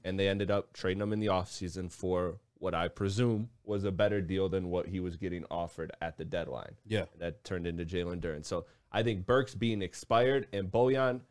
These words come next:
Speaker 1: extending him at the beginning of the year, I think was a very big sign by Troy Weaver that, "Hey, we're actually okay if you're around."
Speaker 2: Yes.
Speaker 1: So I, I think that Bojan is, is a guy who will obviously get a lot of calls, obviously will field a lot of offers, but I think if Troy Young,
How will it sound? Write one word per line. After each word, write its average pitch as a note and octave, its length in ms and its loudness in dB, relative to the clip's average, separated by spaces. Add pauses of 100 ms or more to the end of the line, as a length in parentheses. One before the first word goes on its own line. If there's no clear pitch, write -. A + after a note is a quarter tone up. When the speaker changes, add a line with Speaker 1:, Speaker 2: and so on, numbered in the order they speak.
(140)
Speaker 1:
extending C#3+ 480 0
him C#3+ 160 0
at B2+ 100 2
the A#2+ 80 0
beginning A2+ 280 2
of G#2+ 40 -2
the G2+ 40 -2
year, G#2 180 2
I F#2+ 40 2
think G2 220 -2
was F#2+ 160 -2
a F2+ 40 -2
very F#2+ 280 2
big F2 260 -2
sign F#2 300 -2
by E2+ 140 0
Troy F2+ 240 -2
Weaver F2+ 280 -2
that, E2 260 -2 (200)
"Hey, B2+ 180 2
we're A#2 360 2
actually C#3+ 420 0
okay C3 440 -2
if F2 140 -6
you're G2 200 0
around." F2+ 400 -2 (120)
Speaker 2:
Yes. G2 440 -6 (200)
Speaker 1:
So F#2 380 4 (280)
I, B2 180 8
I A#2 160 4
think A#2+ 220 -2
that G#2 180 2
Bojan G#2+ 420 4
is, F#2 200 -2 (100)
is G2 140 -2
a F#2 60 -2
guy G2 240 2
who G2 100 -2
will F2+ 200 0
obviously A#2 520 4
get F#2 160 0
a F#2 60 0
lot F2+ 180 2
of E2 100 -4
calls, F2 520 0
obviously F2+ 480 0
will D#2+ 180 -8
field F2+ 300 -2
a - 20 -2
lot E2 160 -2
of - 100 -6
offers, F2+ 440 -6
but F2 120 -8
I E2 100 -2
think F#2+ 200 -6
if E2 100 -8
Troy G2+ 220 -2
Young, F#2+ 320 2